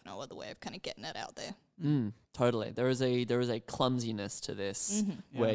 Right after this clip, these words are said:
Speaker 2: you sort of are stumbling around something, yeah, that is genuine, that does have that intent of, uh, that core concept of, you know, I, I would love you no matter what.
Speaker 3: <laughs> Yeah.
Speaker 2: Um,
Speaker 3: I just fuck it up so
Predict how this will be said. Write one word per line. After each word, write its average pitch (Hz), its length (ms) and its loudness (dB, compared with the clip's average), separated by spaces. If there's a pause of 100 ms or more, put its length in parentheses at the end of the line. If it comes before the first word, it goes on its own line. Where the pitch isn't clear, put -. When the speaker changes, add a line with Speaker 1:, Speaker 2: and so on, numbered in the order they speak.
(160)
Speaker 2:
you 113 300 0
sort 117 280 2
of 113 320 0 (640)
are 135 140 10
stumbling 170 500 8
around 139 340 8
something, 127 640 4 (140)
yeah, 190 260 10
that 123 160 8
is 135 220 6
genuine, 117 460 6
that 117 180 2
does - 500 0
have 120 280 4
that 120 160 6
intent 117 640 -2
of, 117 640 2 (520)
uh, 113 260 4
that 113 160 0
core 127 200 6
concept 120 600 0
of, 107 320 0
you 123 80 2
know, 110 340 -4
I, 104 320 0
I 107 320 -2 (760)
would 143 200 2
love 131 220 8
you 127 240 6
no 120 140 6
matter 107 180 4
what. 113 420 2 (140)
Speaker 3:
<laughs> - 180 -6
Yeah. 151 120 -2 (240)
Speaker 2:
Um, 156 560 10 (100)
Speaker 3:
I - 80 -4
just - 220 -2
fuck - 200 -2
it 147 60 -6
up 131 140 -8
so 139 260 -2